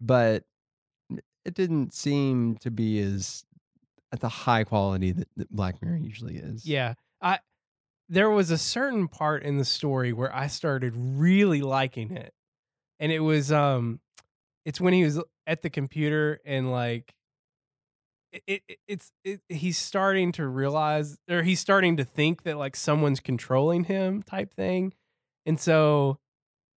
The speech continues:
Speaker 2: he just, like, I, if, as I remember it, he just kinda starts talking to you, the viewer, and then you can pick responses that show up on the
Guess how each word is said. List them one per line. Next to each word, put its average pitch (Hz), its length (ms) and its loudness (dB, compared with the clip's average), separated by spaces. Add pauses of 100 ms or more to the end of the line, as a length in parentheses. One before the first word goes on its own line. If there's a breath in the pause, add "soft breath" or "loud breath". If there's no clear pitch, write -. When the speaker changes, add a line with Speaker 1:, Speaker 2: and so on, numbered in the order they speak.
(240)
Speaker 2:
he 170 120 -4
just, 165 360 -2 (320)
like, 127 200 -8 (180)
I, 143 200 -6
if, 147 200 -12 (220)
as 156 160 -8
I 151 60 0
remember 139 440 -2
it, 117 100 -6
he 127 100 -4
just 123 440 -6 (760)
kinda 156 180 -2
starts 131 300 -8
talking 196 560 -2
to 208 280 0
you, 233 600 0
the 196 100 4
viewer, 285 600 0 (420)
and 202 180 4
then 180 380 6
you 185 520 2
can 185 220 2
pick 196 300 -2
responses 175 760 -4
that 151 120 -6
show 175 240 0
up 170 180 -2
on 165 300 -2
the 135 240 -2